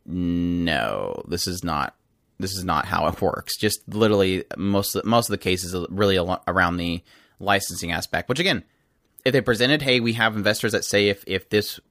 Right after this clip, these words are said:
ends up turning out well, they will invest in order to get us titles," and those titles will then, 'cause that's, I can see that being a thing. If I was a, an investor and I seen a alternative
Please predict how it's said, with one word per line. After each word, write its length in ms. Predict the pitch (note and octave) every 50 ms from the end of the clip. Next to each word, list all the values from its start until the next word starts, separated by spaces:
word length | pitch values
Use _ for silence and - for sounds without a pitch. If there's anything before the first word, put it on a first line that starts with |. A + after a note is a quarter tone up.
| _ _ _ _ _ _ -
ends 180 | A2+ A2+ G#2
up 200 | A2 - - -
turning 240 | - - A2 G#2+ G#2
out 120 | G2+ - F#2+
well, 380 | G2 G2+ G2+ G#2 A2 A2 - _ _ _ _ _ _ _ -
they 180 | G2 G2+ G#2
will 140 | G#2 G#2+ G#2+
invest 420 | G#2 G#2 F#2 F#2 F#2+ G2 - - F#2
in 60 | F#2+
order 180 | F#2+ G2 F#2
to 60 | F#2+ F2+
get 100 | F#2 F#2
us 140 | F#2 -
titles," 460 | - - F2+ E2+ F2 G2+ B2 B2 - -
and 140 | - F2+
those 140 | F#2 F#2 F#2
titles 420 | - - F#2 F2+ F#2+ G2 F#2+ - -
will 120 | F#2+ F#2
then, 260 | F#2 F2+ F2+ F2+ F#2 - - - - _ _ -
'cause 140 | - G3+ G3
that's, 240 | G3+ G3+ G3+ - -
I 100 | - E3+
can 120 | - F3
see 140 | D#3+ - G#3+
that 120 | F3+ D3 D#3+
being 120 | F3+ D#3
a 60 | C#3
thing. 200 | - C3+ E2+ - - _ _ _
If 120 | G#2 G#2 B2
I 140 | B2+ C#3
was 180 | C#3+ C#3+ C3+ C3
a, 240 | C3 B2+ B2 B2 A2
an 80 | A2+
investor 380 | A#2 A2 A#2+ A#2+ A#2+ - - B2+
and 100 | A#2+ A2
I 60 | G#2+
seen 260 | A2 - - B2 A#2
a 460 | A2+ F#2+ G#2 G#2+ G#2 G#2 G#2 G2+ G2 - -
alternative 640 | G#2+ G#2 - - - A#2+ A#2 A#2+ A#2+ A#2+ A2+ A#2+